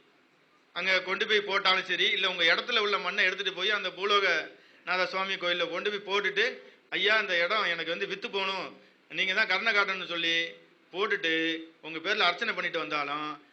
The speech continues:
அந்த இடம் சீக்கிரமே வித்து போயிடும். இப்ப மூணு பரிகாரம் உங்களுக்கு சொல்லியாச்சு. இதுல உங்களுக்கு எது உங்களுக்கு ஈஸியோ அந்த பரிகாரத்தை செய்யுங்க. செஞ்சுட்டு இந்த ஸ்ரீ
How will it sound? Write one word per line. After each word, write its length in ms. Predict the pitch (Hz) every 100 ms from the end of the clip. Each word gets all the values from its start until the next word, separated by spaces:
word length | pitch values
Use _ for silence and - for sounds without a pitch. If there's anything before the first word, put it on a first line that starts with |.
| _ -
அந்த 240 | 160 156
இடம் 420 | 147 165 165 156 - - -
சீக்கிரமே 460 | 226 196 156 160 196
வித்து 180 | 170
போயிடும். 300 | 160 139 - - _ _ _ _ _ _ _ - - _ - - _
இப்ப 200 | 165 165
மூணு 340 | 165 185 269 262
பரிகாரம் 400 | 220 262 269 277
உங்களுக்கு 320 | 233 214 196
சொல்லியாச்சு. 640 | 202 180 - - - -
இதுல 220 | 151 180 180
உங்களுக்கு 400 | 160 156 147 147
எது 360 | 214 330 330
உங்களுக்கு 320 | 254 233 196
ஈஸியோ 600 | 202 254 262 233 196 - - - -
அந்த 240 | - 202 185
பரிகாரத்தை 560 | 185 233 269 240 202 196
செய்யுங்க. 460 | 214 214 185 180 170 - _ -
செஞ்சுட்டு 800 | 208 247 285 233 214 220 226 - - _ -
இந்த 260 | 196 196
ஸ்ரீ 560 | - - 247 220 156